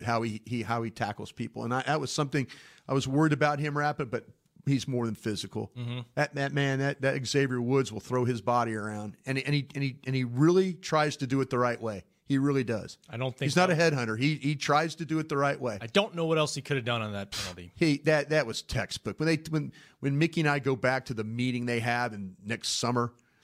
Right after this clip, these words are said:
Speaker 1: and then Al Rivion standing there, Mickey's gonna look at him and say, "Honestly, Al, you really?" Really,
Speaker 2: Where
Speaker 1: that
Speaker 2: <laughs>
Speaker 1: Mickey? No, Mickey questions the guy. It's great.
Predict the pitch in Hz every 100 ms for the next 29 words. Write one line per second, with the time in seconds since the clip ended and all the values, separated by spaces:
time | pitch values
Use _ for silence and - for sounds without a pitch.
0 | _ _ _ 120 113 104 127 127 123 127
1 | 120 120 117 120 - 123 117 117 120 117
2 | 127 135 127 131 117 120 117 113 117 110
3 | 104 - 113 101 - - _ 135 131 131
4 | - 139 127 131 127 - _ _ _ 135
5 | 127 151 156 156 - _ _ 135 147 143
6 | 135 - _ 151 - - - 160 214 175
7 | 175 156 - 165 - 156 151 135 123 120
8 | 117 113 - 127 113 98